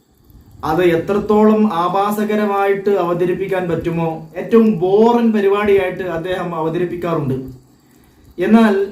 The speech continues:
ഈ അടുത്ത് എനിക്കൊരു സുഹൃത്ത് അയച്ചു തന്ന ഒരു ലിങ്കിൽ അദ്ദേഹത്തിന്റെ വീഡിയോ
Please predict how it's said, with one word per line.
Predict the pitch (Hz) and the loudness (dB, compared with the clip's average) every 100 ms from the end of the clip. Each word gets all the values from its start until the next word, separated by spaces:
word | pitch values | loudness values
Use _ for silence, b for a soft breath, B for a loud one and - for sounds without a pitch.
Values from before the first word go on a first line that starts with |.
| - - | -10 -8
ഈ | 202 | 0
അടുത്ത് | 220 196 214 214 226 208 - - | 0 2 -2 0 2 2 0 -8
എനിക്കൊരു | 180 196 214 214 | -10 -4 2 4
സുഹൃത്ത് | 214 190 202 208 208 180 165 | 2 -2 -2 0 0 0 -2
അയച്ചു | 170 196 196 196 | -4 -4 -2 -2
തന്ന | 180 180 | -2 -4
ഒരു | 170 | -2
ലിങ്കിൽ | 165 156 156 170 120 - - 151 | -2 -2 0 0 0 -6 -12 -10
അദ്ദേഹത്തിന്റെ | 165 190 190 180 | -4 -4 -2 -2
വീഡിയോ | 175 175 190 135 - | 0 2 2 2 -4